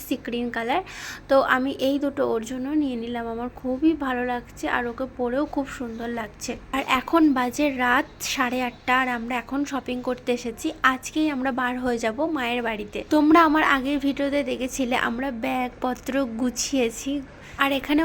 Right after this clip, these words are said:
ওর টি-শার্ট দেখছিল, টি-শার্টগুলো অনেকটা টাইট হচ্ছিল, তার জন্য ও বলল নেব না। তাই আমরা ওই দুটো শার্ট কিনে বাড়ি চলে আসলাম। আমরা গিয়েছিলাম বামন পুকুর তোমাদের দাদাভাইয়ের জন্য শার্ট কিনতে, আর শার্ট কিনে আমরা কোনো ভিডিও ক্লিপ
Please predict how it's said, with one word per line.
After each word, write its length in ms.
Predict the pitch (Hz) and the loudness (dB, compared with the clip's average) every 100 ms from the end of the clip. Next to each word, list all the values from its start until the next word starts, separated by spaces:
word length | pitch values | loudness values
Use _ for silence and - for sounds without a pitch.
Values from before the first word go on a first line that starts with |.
| 302 | 4
ওর 100 | 311 294 | 4 2
টি-শার্ট 400 | 254 - 277 269 262 | -2 0 0 -2 -4
দেখছিল, 380 | 247 - 262 262 311 | -6 -4 0 0 0
টি-শার্টগুলো 560 | 262 247 262 - 262 269 247 | -2 -2 -6 -4 -2 2 2
অনেকটা 280 | 247 240 269 269 | 0 -4 -6 -4
টাইট 200 | 233 233 254 | -4 -4 -6
হচ্ছিল, 300 | - - 262 294 | -6 -6 -4 -4
তার 140 | 262 220 | -4 -6
জন্য 160 | 262 254 254 | -6 -4 -4
ও 20 | 247 | -4
বলল 180 | 240 240 262 | -2 -2 -2
নেব 160 | 247 214 233 214 | -4 -4 -4 -2
না। 80 | 262 - - - - - | -2 -4 -8 -10 -8 4
তাই 140 | 294 294 269 | 6 8 6
আমরা 180 | 262 262 247 | 4 4 4
ওই 100 | 285 277 | 4 2
দুটো 180 | 262 277 285 | -2 -2 -4
শার্ট 220 | 254 254 - | -4 -4 -6
কিনে 220 | 247 240 294 | -6 -4 -2
বাড়ি 160 | 269 240 247 | -2 -4 -6
চলে 180 | 247 240 | -4 -6
আসলাম। 300 | 226 - 226 196 - - 285 | -6 -6 -6 -8 -12 4 6
আমরা 200 | 285 311 330 | 8 8 6
গিয়েছিলাম 440 | 294 302 320 294 320 302 | 6 4 4 6 6 8
বামন 320 | 277 247 285 285 | 6 6 4 2
পুকুর 240 | 269 269 277 285 | 0 0 0 0
তোমাদের 260 | 262 269 269 | 0 2 2
দাদাভাইয়ের 360 | 254 247 240 233 | 2 0 -2 -2
জন্য 140 | 247 269 | -2 -2
শার্ট 200 | - 233 233 | 0 0 0
কিনতে, 280 | 254 233 - - | -2 0 2 4
আর 80 | 269 285 - | 4 2 -2
শার্ট 260 | 262 294 - | 2 2 0
কিনে 220 | 285 269 285 262 | 0 2 2 2
আমরা 160 | 254 277 277 | 2 0 0
কোনো 200 | 269 285 277 | 2 2 2
ভিডিও 280 | 277 254 277 277 - | 2 2 2 2 0
ক্লিপ 220 | 254 262 | -2 -2